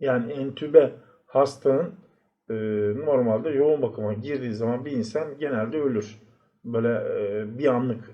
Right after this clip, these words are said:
işte mesela kaza sonucu falan böyle bir adeta ayaküstü girip çıkanlar haricinde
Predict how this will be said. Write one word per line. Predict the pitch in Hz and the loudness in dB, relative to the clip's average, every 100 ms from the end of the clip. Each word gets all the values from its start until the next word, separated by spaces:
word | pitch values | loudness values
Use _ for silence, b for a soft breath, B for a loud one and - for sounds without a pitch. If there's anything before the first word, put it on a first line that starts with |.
| - | -18
işte | - 127 | -8 -4
mesela | 117 117 117 113 | -2 -2 -2 -2
kaza | - 117 113 | -2 0 0
sonucu | - 113 107 110 | 0 -2 -4 -6
falan | 113 110 107 B B B 120 | -6 -6 -10 B B B -2
böyle | 117 110 - - - 151 | 0 0 -4 -14 -20 -14
bir | 135 - | -14 -8
adeta | 123 131 123 117 113 | 2 2 2 -2 -2
ayaküstü | 127 123 - - 117 | 2 2 0 -14 -12
girip | 113 117 117 - | -8 -8 -8 -12
çıkanlar | - 123 113 117 104 | -4 0 2 0 0
haricinde | 104 113 110 110 107 107 165 | 0 2 2 -2 -4 2 2